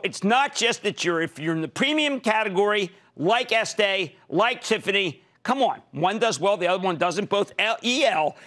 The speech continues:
and then L V M H, understand high touch. The need to maintain a close connection to your customers. Now, Tiffany's gonna learn that too. I am sure L V M H gets it because this company's been a marquee account for Salesforce dot com.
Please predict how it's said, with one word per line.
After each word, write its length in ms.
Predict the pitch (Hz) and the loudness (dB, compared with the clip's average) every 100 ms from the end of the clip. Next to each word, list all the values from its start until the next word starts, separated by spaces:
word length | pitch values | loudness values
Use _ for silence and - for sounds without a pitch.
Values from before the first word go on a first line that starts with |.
| - - | -4 2
and 240 | 381 349 | 2 4
then 220 | 330 247 | 2 2
L 180 | 185 233 | 0 2
V 160 | 196 202 | 0 0
M 100 | 226 | 0
H, 220 | 196 - | -2 -2
understand 440 | 233 233 - 190 | -2 0 -2 -2
high 140 | 151 131 | -2 -6
touch. 340 | - - - _ - - | -12 -14 -20 _ -18 -4
The 80 | 226 | 2
need 300 | 262 277 - | 2 2 0
to 80 | 254 | 0
maintain 480 | 226 214 202 190 - | 0 0 -2 -2 -6
a 40 | |
close 300 | 165 180 175 | -4 -2 -2
connection 480 | - 165 160 - 175 | -4 -4 -4 -4 -10
to 100 | - | -10
your 80 | 113 | -12
customers. 500 | - 131 - - - _ - - | -10 -12 -12 -12 -12 _ -16 -4
Now, 140 | 220 | -2
Tiffany's 380 | 233 285 233 190 | 0 0 0 -2
gonna 200 | 185 165 | -2 0
learn 180 | 165 147 | -2 -2
that 200 | 131 - | -6 -6
too. 160 | 123 - - - | -12 -12 -14 -4
I 120 | 262 | -2
am 80 | 302 | 0
sure 240 | - 269 | 2 2
L 180 | 156 233 | 4 2
V 160 | 233 220 | 2 0
M 120 | 208 | 0
H 200 | 196 - | -4 -2
gets 260 | 196 - | -4 -2
it 60 | 165 | -6
because 220 | - 180 | -4 -4
this 160 | 254 254 | -2 -2
company's 420 | 240 226 220 - | -2 -2 -4 -4
been 200 | - 214 | -2 -2
a 120 | 175 202 | 0 0
marquee 680 | 180 214 269 302 - 277 247 | 2 4 2 0 -2 0 0
account 340 | - 226 220 | 0 -2 0
for 100 | 208 | -2
Salesforce 540 | - 233 240 - 220 | 0 0 0 2 0
dot 180 | 247 233 | 2 0
com. 220 | 285 311 | 2 0